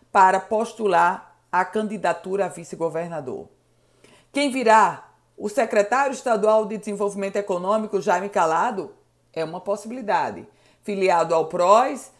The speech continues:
marido da senadora Zenaide Maia, Jaime Calado hoje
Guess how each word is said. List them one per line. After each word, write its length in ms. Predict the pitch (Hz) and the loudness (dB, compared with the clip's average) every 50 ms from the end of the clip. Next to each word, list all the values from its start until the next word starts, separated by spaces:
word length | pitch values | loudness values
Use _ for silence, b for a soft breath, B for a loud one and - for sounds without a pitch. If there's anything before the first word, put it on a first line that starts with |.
| b b b b b | b b b b b
marido 520 | b - 165 185 196 220 240 226 175 180 165 | b 2 2 2 2 2 0 -2 -4 -4 -2
da 240 | 165 175 180 190 202 | 0 2 2 2 0
senadora 760 | - 220 190 185 175 160 165 180 190 196 185 165 147 135 139 | 0 -2 0 0 0 0 2 0 0 2 2 2 0 0 -2
Zenaide 460 | 139 208 185 175 180 175 165 156 165 | -2 -4 -2 2 2 2 2 0 -4
Maia, 580 | 156 156 160 175 190 208 226 240 247 254 240 B B B B B B | -4 0 2 2 4 4 2 0 -2 -4 -8 B B B B B B
Jaime 320 | 151 147 202 208 214 233 233 | -2 2 2 2 2 0 -4
Calado 680 | - 233 226 226 226 233 240 254 226 226 294 285 214 - | -2 -2 -2 0 0 0 0 -2 -2 -6 -10 -12 -6 0
hoje 520 | - 208 214 220 233 240 226 269 277 233 | 4 4 6 6 4 2 -4 -6 -8 -10